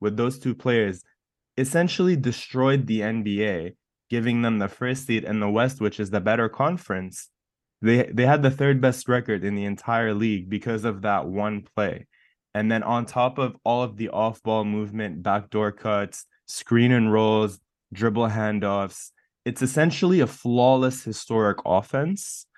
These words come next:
But then on top of that, you have those two players having an, a, a magnitude of options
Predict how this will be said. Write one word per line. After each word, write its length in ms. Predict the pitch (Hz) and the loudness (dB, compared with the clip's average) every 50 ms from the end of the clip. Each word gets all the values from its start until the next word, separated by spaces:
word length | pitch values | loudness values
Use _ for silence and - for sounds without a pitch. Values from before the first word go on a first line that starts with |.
| _ _ _ _ _ - | _ _ _ _ _ -4
But 140 | 117 113 - | -4 -2 0
then 140 | 147 143 - | 2 2 4
on 260 | - 127 123 117 113 | 4 2 2 2 -2
top 340 | - - 139 143 143 139 160 | -2 0 2 2 2 2 0
of 160 | 139 117 101 | -4 -4 -2
that, 380 | 110 107 113 127 147 175 - _ _ _ _ _ _ _ _ _ _ _ _ | 0 0 2 2 2 0 -4 _ _ _ _ _ _ _ _ _ _ _ _
you 160 | - 120 123 | -4 -2 0
have 340 | 131 135 131 127 120 117 98 - | 4 4 4 4 4 0 -6 -14
those 400 | - 104 101 117 127 143 147 143 | -14 -10 -2 0 0 2 0 -2
two 180 | 143 - 147 131 | -4 -4 -4 -4
players 540 | 135 - 135 131 131 123 113 107 98 98 - _ _ _ _ _ - | -4 -4 -2 -2 0 0 0 -2 -2 -6 -10 _ _ _ _ _ -2
having 520 | - 117 120 113 120 123 117 113 107 - - _ _ - | 0 2 2 2 0 -4 -4 -4 -6 -8 -10 _ _ -6
an, 160 | 110 117 120 | -6 -2 -2
a, 200 | 120 110 104 104 - _ _ _ _ _ _ _ _ _ - | -2 -2 -2 -6 -8 _ _ _ _ _ _ _ _ _ -8
a 80 | 123 123 | -6 -4
magnitude 640 | 123 135 151 170 180 180 180 156 139 - 151 127 117 | 0 2 2 2 2 2 -2 -4 -2 -4 -4 -4 -2
of 100 | 92 - | -4 -2
options 500 | 95 120 123 123 - - 113 104 92 | 0 0 0 0 -2 -8 -10 -10 -10